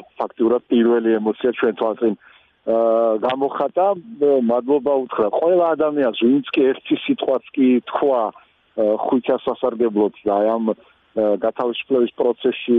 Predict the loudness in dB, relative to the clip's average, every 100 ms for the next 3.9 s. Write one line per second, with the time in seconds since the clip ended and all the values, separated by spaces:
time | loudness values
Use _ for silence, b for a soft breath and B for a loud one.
0 | 2 2 2 2 0 -2 -2 -2 -2 0
1 | 2 2 0 0 -2 -2 -2 0 0 -2
2 | -2 -4 -2 -2 0 0 0 0 -2 -6
3 | -10 -6 -4 -4 -4 -4 -4 -4 0